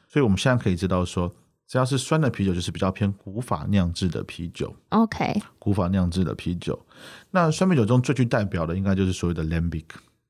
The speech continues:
Speaker 2: 嗯。
Speaker 1: Lambic。那 Lambic 它这个酒类型其实来自于比利时一个小镇叫 Lambic，它在那个接纳河的那个地方。我就会跟，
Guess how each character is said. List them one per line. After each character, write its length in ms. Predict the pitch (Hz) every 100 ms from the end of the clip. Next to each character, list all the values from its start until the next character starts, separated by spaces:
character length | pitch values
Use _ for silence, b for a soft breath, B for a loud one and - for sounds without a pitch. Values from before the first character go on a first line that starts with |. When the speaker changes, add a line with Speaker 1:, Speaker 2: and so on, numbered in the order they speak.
| -
Speaker 2:
嗯。 340 | 240 294 339 330
Speaker 1:
Lambic。 340 | 277 233 202 - - B B B
那 120 | 120
Lambic 340 | 135 185 175 107
它 140 | 123
这 60 | 127
个 100 | 101
酒 180 | 87
类 100 | 87
型 140 | 101 95
其 60 |
实 100 | 92 90
来 140 | 85
自 200 | 85 98
于 40 |
比 140 | 87 82
利 120 | 95
时 160 | 90 85
一 40 |
个 100 | 90
小 260 | - 78 80
镇 160 | 92
叫 120 | 87
Lambic， 480 | 92 80 80 - 101 - - - _ - B B B
它 60 | 95
在 100 | 101
那 80 | 98
个 100 | 87
接 320 | 80 - 104
纳 260 | 107 104 85
河 260 | - 78 80
的 280 | 82 82 -
那 80 | 95
个 120 | 85
地 200 | 78 90
方。 280 | 85 80 82 b b
我 160 | - 95
就 140 | 90
会 80 | 107
跟， 480 | 101 107 107 104 107